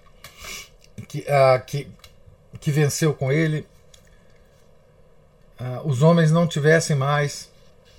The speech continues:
é, enfim, aptos a carregá-la, né?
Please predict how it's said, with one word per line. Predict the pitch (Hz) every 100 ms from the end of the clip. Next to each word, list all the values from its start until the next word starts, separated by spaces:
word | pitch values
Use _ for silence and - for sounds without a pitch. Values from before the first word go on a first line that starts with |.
| - _ _ _ - - _ -
é, | 120 123 117 113 104 95 104 - _ - _ _ - - - _ _ _ - _ _ _ - _ _ _ - _ _ -
enfim, | 156 - 160 151 127 107 95 _ - - _ _ _ - - -
aptos | 175 170 - - 120 - - - _ -
a | - 131
carregá-la, | 143 143 117 139 147 139 120
né? | 147